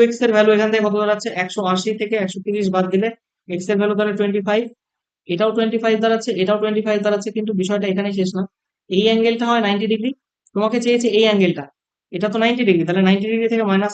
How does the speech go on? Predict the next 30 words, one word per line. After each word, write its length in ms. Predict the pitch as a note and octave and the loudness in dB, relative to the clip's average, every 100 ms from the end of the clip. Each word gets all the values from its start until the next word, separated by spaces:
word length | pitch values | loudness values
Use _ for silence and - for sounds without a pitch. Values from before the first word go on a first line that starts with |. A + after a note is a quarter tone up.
| - | -4
করো, 100 | A3 G3 | -2 0
নাইনটি 200 | F#3 G3 | 2 2
ডিগ্রি 140 | G#3 G#3 | 2 0
থেকে 120 | G#3 G3+ | -2 -2
মাইনাস 200 | F#3 F#3+ F#3+ | -2 -2 -4
করো 120 | G#3 | -4
টোয়েন্টি 200 | F#3 F#3 F#3 | -2 -2 -2
ফাইভ 120 | F3+ F3+ | -2 0
ডিগ্রি, 180 | F#3 A#3+ - _ _ - | 0 -2 -8 _ _ -6
You 80 | F3 | -2
are 60 | F3+ E3+ | 0 0
left 160 | E3+ G#3 | -2 -6
with 120 | A3+ F#3+ | -6 -8
sixty-five 400 | E3 D#3+ D3 C3 | -8 -8 -8 -8
degree, 200 | B2+ C3+ D#3 | -10 -10 -8
right? 140 | F#3 F#3+ _ _ _ _ _ - _ _ _ _ _ _ _ _ _ _ _ _ - | -8 -10 _ _ _ _ _ -20 _ _ _ _ _ _ _ _ _ _ _ _ -8
তাই 120 | F3+ | -6
তো? 60 | F#3 - - _ _ _ _ _ _ _ _ _ _ _ _ _ - | -4 -8 -16 _ _ _ _ _ _ _ _ _ _ _ _ _ -14
Option 200 | E3 F3 F3 | -10 -4 -2
number 180 | F3 G3+ _ _ _ - | -2 -4 _ _ _ -14
C 20 | - E3+ | -6 -6
is 40 | E3 | -4
the 60 | D3+ | -6
right 120 | C3+ C3 | -8 -12
answer। 200 | - - _ _ _ _ _ _ _ _ _ _ _ _ _ _ _ _ _ _ _ _ _ _ _ _ _ _ F#3+ | -18 -20 _ _ _ _ _ _ _ _ _ _ _ _ _ _ _ _ _ _ _ _ _ _ _ _ _ _ -2
next 180 | F#3 - | -2 -4
question, 280 | D#3 - D#3+ F#3+ - _ _ _ - | -10 -12 -12 -14 -18 _ _ _ -16
একটা 120 | - G#3+ | -4 2
রম্বস 260 | F#3+ G3+ G#3 | 4 4 2
আছে 120 | A3 | 0